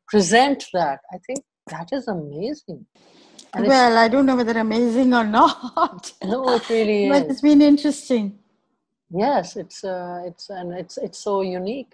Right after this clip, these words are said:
Speaker 1: and so different. Uh, if I, um, if you were to say something to, and if it was like a key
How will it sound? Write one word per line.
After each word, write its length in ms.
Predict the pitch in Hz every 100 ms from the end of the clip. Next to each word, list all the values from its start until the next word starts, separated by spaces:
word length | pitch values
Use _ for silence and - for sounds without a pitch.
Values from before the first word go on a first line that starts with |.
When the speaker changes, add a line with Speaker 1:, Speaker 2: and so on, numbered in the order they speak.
| 220 180
Speaker 1:
and 120 | 151
so 180 | 185 170
different. 440 | 175 _ 147 - _ _ _ _ _ _ _ _ _ _ - -
Uh, 240 | 214 233 294 277
if 100 | 254
I, 220 | 349 392 - _ -
um, 340 | 262 240 226 214 _ _ _ _ _ _ _ -
if 120 | -
you 80 | 269
were 120 | 262
to 100 | 262
say 320 | - - 202 180
something 600 | - 160 143 - 151 147
to, 440 | - 160 156 151 - _ _ _ _ -
and 120 | 196
if 120 | 185 190
it 100 | 185
was 220 | 185 170
like 260 | 175 170
a 180 | 170 156 151 _ _ _ _ _ _ _ _ _ _
key 540 | - 233 226 220 226